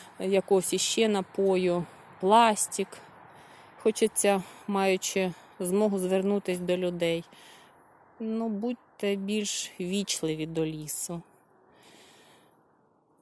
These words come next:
Ну, ніхто, крім нас, сюди оце все не приносить. Воно розлагається роками.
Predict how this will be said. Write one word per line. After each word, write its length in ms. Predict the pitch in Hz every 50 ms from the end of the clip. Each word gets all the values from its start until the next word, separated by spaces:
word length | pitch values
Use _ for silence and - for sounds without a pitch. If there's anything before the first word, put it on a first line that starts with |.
| _ _
Ну, 160 | - 226 226 233
ніхто, 580 | 233 233 226 - - - 247 240 240 233 214 - - - - -
крім 320 | - 214 214 208 208 202
нас, 360 | 208 214 214 214 214 - - - -
сюди 420 | - - - 190 185 202 208 202
оце 260 | 196 190 - - 196
все 220 | 185 - - - 185
не 120 | 185 185
приносить. 960 | 180 - 180 185 180 180 180 185 185 180 165 - - - 160 156 - - - - - _ _ -
Воно 280 | 202 202 208 208 214
розлагається 1000 | 214 208 202 - 202 202 190 175 208 214 214 202 196 190 - - - 185 185 185 - _ - - - - - _ _ _ _ -
роками. 1000 | 190 180 180 196 185 _ - - 185 175 180 175 165 156 156 156 156 165 165